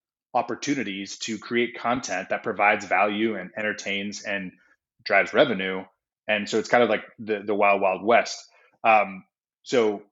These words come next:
I guess getting back on track here to a question, like, you were organized around, organized around the principle of, of answering questions and preparing the next generation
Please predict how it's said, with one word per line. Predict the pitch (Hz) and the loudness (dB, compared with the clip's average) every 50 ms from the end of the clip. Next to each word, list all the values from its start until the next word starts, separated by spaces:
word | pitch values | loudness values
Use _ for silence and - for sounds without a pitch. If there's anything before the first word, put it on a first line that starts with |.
| _ _ _ _ _ _ _ _ - | _ _ _ _ _ _ _ _ -10
I | 113 | -10
guess | 110 107 | -10 -2
getting | - - 127 120 110 | -2 0 0 0 2
back | 101 107 104 | 0 0 0
on | - 101 98 | -2 -6 -6
track | - - 113 98 - | -2 -2 -2 -2 -2
here | - 110 98 | -4 -10 -10
to | - - 101 | -10 -10 -12
a | - | -10
question, | - - 123 104 - - 107 92 87 - - - - _ - | -4 -4 -4 -4 -4 -6 -8 -8 -10 -14 -20 -20 -20 _ -4
like, | 113 107 - - | -4 -4 -4 -2
you | 127 139 147 | 2 4 4
were | 156 | 6
organized | 143 143 139 131 131 131 123 117 | 6 6 6 6 6 4 4 4
around, | 120 117 113 120 - _ _ _ | 0 -4 -4 -6 -10 _ _ _
organized | - 135 135 135 131 127 120 113 117 | -2 -2 0 0 0 0 -2 -2 -2
around | 113 110 107 | -4 -6 -6
the | 104 | -6
principle | - - 110 95 - 95 104 101 104 | -6 -8 -8 -8 -6 -6 -6 -4 -4
of, | 98 95 92 - - - _ - | -6 -6 -8 -12 -18 -18 _ -6
of | 113 104 98 98 92 90 - - _ _ _ _ _ _ | -4 -2 -2 -4 -6 -8 -14 -20 _ _ _ _ _ _
answering | 120 117 110 - 123 110 | -2 -2 0 0 0 0
questions | 101 - 110 101 - 113 101 95 | 2 0 -2 -2 -2 -6 -6 -8
and | 104 95 - | -8 -8 -8
preparing | - 95 - - 107 101 98 | -10 -6 -2 0 0 0 0
the | 98 98 | -2 -2
next | 95 95 92 - - | -4 -4 -4 -4 -4
generation | 107 95 90 90 92 92 87 - - 92 87 87 82 | -4 -4 -2 -2 -2 -2 -2 -2 -2 -4 -4 -6 -10